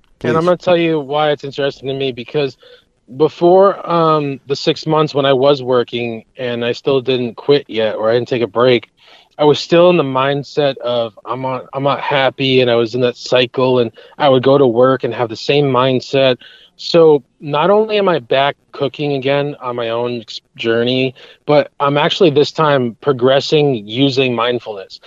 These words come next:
Speaker 2: So if there's days where, hey, I'm gonna wake up and be like, "I don't wanna go to work today," but you know what? I'll go, "What can I do to set my intentional energy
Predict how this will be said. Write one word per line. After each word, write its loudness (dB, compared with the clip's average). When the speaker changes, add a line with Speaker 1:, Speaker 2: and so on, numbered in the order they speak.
Speaker 2:
So 4
if 0
there's 4
days 0
where, 0
hey, -2
I'm -6
gonna -6
wake -8
up -6
and -12
be -6
like, -4
"I -12
don't -6
wanna -6
go -8
to -8
work -8
today," 0
but 4
you 4
know 4
what? 4
I'll 0
go, 4
"What -2
can -6
I -2
do -6
to -16
set -6
my -6
intentional -6
energy -6